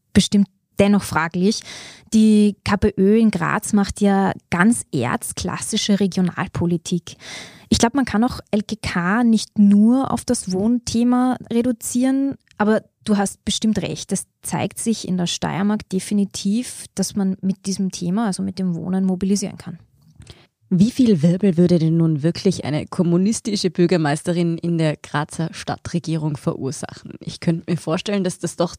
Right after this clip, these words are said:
Speaker 2: ziemliche Umbrüche mit sich bringen würde. Könnte das schon allein bei der Koalitionsbildung Probleme machen?
Speaker 1: Ja, also wie du sagst, Wirbel ist, glaub ich, noch fast sanft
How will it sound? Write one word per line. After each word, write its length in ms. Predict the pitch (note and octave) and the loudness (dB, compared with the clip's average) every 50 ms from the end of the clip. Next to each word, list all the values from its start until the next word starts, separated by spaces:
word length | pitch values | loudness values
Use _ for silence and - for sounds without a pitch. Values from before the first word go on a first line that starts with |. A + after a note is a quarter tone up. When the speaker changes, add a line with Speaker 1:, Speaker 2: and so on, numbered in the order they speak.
| _ - | _ -12
Speaker 2:
ziemliche 560 | - - A3+ A#3 B3+ C4+ B3 - - G3+ F#3 | -6 -2 0 0 0 0 0 0 0 -2 0
Umbrüche 460 | A3 C4+ C4+ G#3 F3+ F3 - F#3+ F3 | 0 0 0 2 0 0 0 0 -2
mit 160 | F3 F3+ - | -2 -2 -2
sich 240 | - G3 - - - | -2 -4 -4 -4 -4
bringen 400 | - E3 F3 F3 F#3+ G3+ G3+ F3 | -2 0 2 4 4 4 4 4
würde. 260 | F#3+ F#3+ F#3+ G3+ G#3 - - - - - - - - - _ _ _ _ | 4 4 4 4 2 0 -2 -12 -20 -20 -20 -20 -20 -20 _ _ _ _
Könnte 240 | - G3+ F3 F3+ A#3 | 2 2 2 4 4
das 220 | A#3 A#3+ G#3 - | 2 2 2 0
schon 160 | - A3 A3+ | 0 -2 0
allein 360 | G#3+ G#3+ G3 E3+ D#3+ E3 F3+ F3 | 0 0 0 0 0 0 -2 -2
bei 140 | - G#3+ | 0 0
der 160 | G3 G#3 G#3 G3 | 2 2 2 0
Koalitionsbildung 1300 | - - A3+ G#3+ G3 A3 - - - - - E3+ C#3 C3 E3 D#3 - - - F#3 F3 F#3+ G3+ G3 - | 0 0 0 2 2 2 0 -2 -6 -8 -6 -6 -6 -6 -6 -8 -4 0 0 2 4 4 2 0 0
Probleme 480 | - - A3+ F#3 F3 D#3+ D#3 D#3 D#3 | -2 -2 -2 -2 0 -2 -2 -2 -2
machen? 420 | D#3 D#3+ D3+ - - G3 G3+ A3+ - _ _ _ _ _ _ _ _ - - - - - _ _ | -2 -2 -2 -2 -2 -2 -2 -4 -4 _ _ _ _ _ _ _ _ -20 -20 -20 -20 -20 _ _
Speaker 1:
Ja, 160 | - G#3 F#3+ F#3 | -4 -2 0 0
also 180 | G3+ G3 A3 | 0 0 0
wie 60 | A3 | 2
du 80 | A3 A#3 | 2 2
sagst, 340 | A3 G#3+ G#3 - - G3+ G3 | 2 0 -2 -2 -2 0 2
Wirbel 260 | G#3+ A3+ A3 A#3 A#3 | 2 2 2 0 0
ist, 140 | A#3+ A3+ A3+ | -2 -2 -2
glaub 180 | G3 G3 G3+ | -2 -2 0
ich, 60 | A3+ A3 | 2 2
noch 260 | A3+ A#3 A#3 A#3+ B3 | 0 0 0 -2 -4
fast 280 | - G#3+ G#3+ - - | -2 -2 -4 -2 -2
sanft 380 | - F3+ G3+ F#3+ A3 C4 - - | 0 0 2 4 4 4 4 4